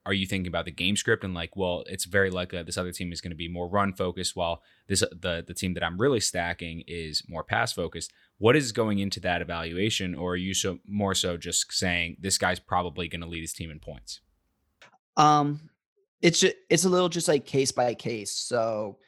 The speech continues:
Speaker 2: um, you know, with the hindsight for week seven, I'd probably say, "Look, James Robinson is just a really good player. He has a ton of volume, and, you know, he's probably going to get, like, a safe workload, and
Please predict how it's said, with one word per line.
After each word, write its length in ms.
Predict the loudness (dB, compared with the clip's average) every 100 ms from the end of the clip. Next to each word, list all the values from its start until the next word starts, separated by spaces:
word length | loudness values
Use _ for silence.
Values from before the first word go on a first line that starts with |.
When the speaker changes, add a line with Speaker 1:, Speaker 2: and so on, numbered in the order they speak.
| _ _ _ -2
Speaker 2:
um, 580 | 2 4 2 0 -6 -10 -4
you 140 | 0
know, 240 | 0 -2 _ -16
with 120 | -2
the 100 | -2
hindsight 600 | 0 -2 -4 -2 -2 -2
for 100 | -8
week 240 | -8 -6
seven, 640 | 2 2 2 -2 -6 -10 -14 _ _
I'd 140 | -2 0
probably 200 | -2 -2
say, 180 | -4
"Look, 160 | -4 -6
James 260 | -8 -6 0
Robinson 500 | 0 0 -6 -8 -8
is 100 | -8
just 200 | -10 -12
a 40 | -10
really 300 | -6 -6 -6
good 220 | -10 -8
player. 420 | -2 0 0 -2
He 180 | -4 -6
has 200 | -4 -6
a 60 | -10
ton 320 | -8 -4 -4
of 120 | -4 -2
volume, 720 | 0 0 -2 -4 -4 -6 -8 _ _ _ -4
and, 540 | -2 -2 -4 -8 -14 _ _
you 140 | -14
know, 80 | -14
he's 300 | -4 -4 -4
probably 580 | 0 2 2 0 -8 -8
going 320 | -6 -6 -8 -12
to 120 | -10
get, 260 | -8 -6
like, 220 | -8 -10 -10
a 40 |
safe 280 | -4 -4 -4
workload, 600 | -6 -6 -2 2 2 0 -6
and 320 | -6 -6 -6